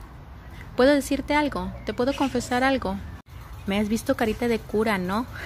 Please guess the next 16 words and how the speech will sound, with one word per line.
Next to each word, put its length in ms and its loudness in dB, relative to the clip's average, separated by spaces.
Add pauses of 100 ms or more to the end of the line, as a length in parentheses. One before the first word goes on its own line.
(120)
<laughs> 600 4
Dale. 280 0 (560)
Niña 260 6
más 220 4
guapa 320 4
que 160 -2
he 40 2
visto 300 -2
en 80 0
mi 140 0
perfil. 520 -2 (340)
Uf. 180 4 (720)
Gradúate 500 4
la 140 4
vista, 360 -4
amigo. 520 0